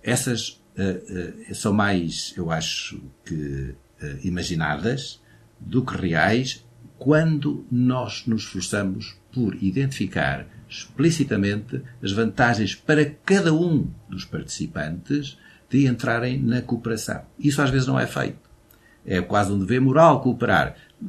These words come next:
Ok, eh, pode ser, mas se nós identificarmos as necessidades de cada uma das, eh, dos intervenientes e como elas são satisfeitas pela cooperação, criamos um, uma,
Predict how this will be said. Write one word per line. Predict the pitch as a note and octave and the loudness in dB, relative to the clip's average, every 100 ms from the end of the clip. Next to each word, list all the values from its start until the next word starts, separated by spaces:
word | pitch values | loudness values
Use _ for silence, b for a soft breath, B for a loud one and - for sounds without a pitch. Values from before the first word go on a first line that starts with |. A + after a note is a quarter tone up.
| - _ | -14 _
Ok, | - - | -4 -2
eh, | F3+ - _ - F2+ - | -2 -4 _ -10 -10 -2
pode | B2 - | -2 0
ser, | - C3+ - - | 4 4 2 0
mas | G#2 - - - | 0 0 -4 -6
se | - | 0
nós | A#2 C3 | 2 2
identificarmos | B2+ A#2+ - - G2 C#2 B1 - - B B - | 0 -2 -2 0 0 0 -6 -12 -18 B B -8
as | D2+ C#2 - - | -6 -6 -6 -4
necessidades | E2+ - F#2 F2+ C#2+ C#2 - - | -4 -2 0 2 0 -4 -12 -10
de | - - | -12 -4
cada | C3 A2+ | 0 2
uma | A2 E2 C2+ | 0 0 -4
das, | B1+ C2 A#1+ - - - | -8 -10 -12 -12 -14 -12
eh, | D2+ C2+ C2+ - | -10 -10 -12 -16
dos | - F#2+ F#2 | -8 -2 4
intervenientes | C#3 C#3 D#2+ D#2+ D2+ D2+ F2+ - - - B B B _ | 4 2 -6 -8 -6 -8 -8 -8 -8 -12 B B B _
e | - C#3 G2+ E2 | -2 0 0 -2
como | - A2 A2 | -2 0 2
elas | G2 D2 | 0 -2
são | - A2+ | -2 -2
satisfeitas | - F2+ - G2+ - - | -2 -6 -2 -2 -2 -6
pela | G#2+ G2+ | -4 -2
cooperação, | - - F2+ F2+ - C#2 C2 - - - B B B B | -2 -2 -4 -4 -2 -2 -4 -8 -14 -20 B B B B
criamos | - G#2 A2 A#2 A#2+ - - | -4 0 2 2 -2 -6 -6
um, | G2+ G2+ F#2 F#2 - - | -2 0 -2 -6 -14 -12
uma, | E2 D2+ D2 D2 | -8 -6 -6 -10